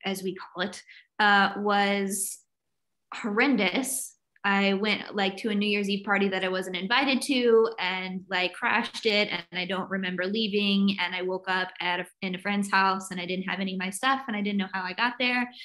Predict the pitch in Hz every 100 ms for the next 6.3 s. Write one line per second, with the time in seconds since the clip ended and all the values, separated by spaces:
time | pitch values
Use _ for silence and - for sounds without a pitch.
0 | - - - 202 196 196 196 190 180 -
1 | 202 190 196 202 185 196 - 202 202 196
2 | 190 190 185 190 - 208 202 208 202 190
3 | 202 196 196 196 196 - - - 214 190
4 | 190 190 185 185 180 185 240 262 269 -
5 | 403 294 - - - 214 202 196 214 285
6 | 320 311